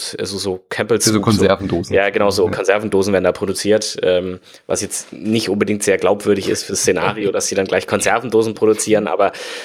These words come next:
Speaker 1: man weiß ja, was es irgendwie bedeuten soll, dass es halt Nahrung ist und, ähm,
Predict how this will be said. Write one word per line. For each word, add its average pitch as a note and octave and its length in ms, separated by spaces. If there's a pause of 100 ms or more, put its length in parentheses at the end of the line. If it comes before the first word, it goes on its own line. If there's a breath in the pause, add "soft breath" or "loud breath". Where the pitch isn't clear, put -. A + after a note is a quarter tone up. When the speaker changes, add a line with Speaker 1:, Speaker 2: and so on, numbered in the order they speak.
(100)
Speaker 1:
man A2 160
weiß G2+ 240
ja, G2 160
was G#2 160
es - 160
irgendwie F2+ 220
bedeuten F#2 360
soll, F2 180
dass F2 140
es - 120
halt F2 120
Nahrung F2 360
ist - 240
und, F2 360
ähm, F#2 160